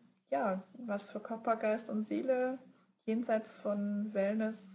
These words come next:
mit Sauna, sondern mal was ganz anderes. Auf jeden Fall ist das ein tolles Weihnachtsgeschenk. <laughs>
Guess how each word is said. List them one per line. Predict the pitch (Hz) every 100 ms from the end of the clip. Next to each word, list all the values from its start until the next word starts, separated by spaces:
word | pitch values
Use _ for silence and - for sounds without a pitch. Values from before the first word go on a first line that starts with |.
| - -
mit | 214 208 -
Sauna, | 185 202 269 254
sondern | 247 226 208
mal | 208
was | 220 220 -
ganz | 202 202
anderes. | - 175 170 - 185 _ _ _ _ _ _ _ _
Auf | - 185 208
jeden | 285
Fall | - 185 185
ist | -
das | 196 190
ein |
tolles | - 185 -
Weihnachtsgeschenk. | 208 175 170 - 190 214 202 - 247 - - -
<laughs> | 240 - 226